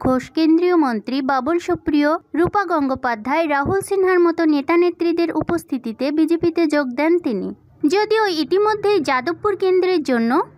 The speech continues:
অনুপম হাজরার নাম ঘোষণা হয়ে গিয়েছে, তবে অন্য কোনো কেন্দ্র থেকে অগ্নিমিত্রা লড়তে পারেন বলে শোনা যাচ্ছে।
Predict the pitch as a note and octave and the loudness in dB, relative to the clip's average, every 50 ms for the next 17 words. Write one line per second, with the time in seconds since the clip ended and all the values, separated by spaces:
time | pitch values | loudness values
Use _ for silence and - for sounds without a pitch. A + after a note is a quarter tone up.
0 | - D4+ D4+ E4+ G4+ G4+ G#4+ A4 F#4 G#4 F4+ E4+ F4 E4 C#4+ D4 D#4+ E4 D#4+ D#4+ | -2 0 2 2 2 2 0 0 0 0 0 0 0 0 0 0 0 0 2 2
1 | D4+ D4+ D#4 F4 G4+ G4 F4+ F#4 F4+ - F#4+ F#4+ F#4 F4 E4 C#4+ B3 A3+ G3 G#3 | 2 2 2 0 0 0 0 -2 -2 0 0 2 2 2 2 0 0 -2 -2 -4
2 | F#3+ F#3 - - F#3+ F3+ - - _ - C4+ B3 A3+ C4+ C4+ - D4+ D4+ D4 E4 | -4 -4 -6 -8 -10 -10 -10 -10 _ -4 -4 -4 -2 -4 -2 -2 0 2 2 2
3 | F#4+ F#4 A4 G#4+ A4 A4 - G4 F4+ E4 D#4+ F4+ F4+ F4 F4+ D#4+ - D#4+ C#4+ - | 0 0 -2 -2 -2 -2 -2 0 2 2 2 2 0 -2 -2 -2 0 0 0 0
4 | D4+ C#4 D#4+ F4+ F#4 F#4 F4 F4 - E4 D#4+ D4 C#4+ C#4 C4+ C4 C4 - F4 - | 0 2 2 2 2 2 0 0 -2 -2 -2 0 0 0 -2 -2 -4 -6 -4 -4
5 | F4+ E4+ D#4+ D4+ D4 C#4 B3+ B3+ C4 D#4+ F4 - E4+ D#4 C#4+ A#3+ G#3+ G3 F3 - | -2 -2 0 0 0 0 0 -2 -2 -2 -2 0 0 0 0 0 -2 -4 -6 -6
6 | - - G3 F#3 | -8 -8 -8 -6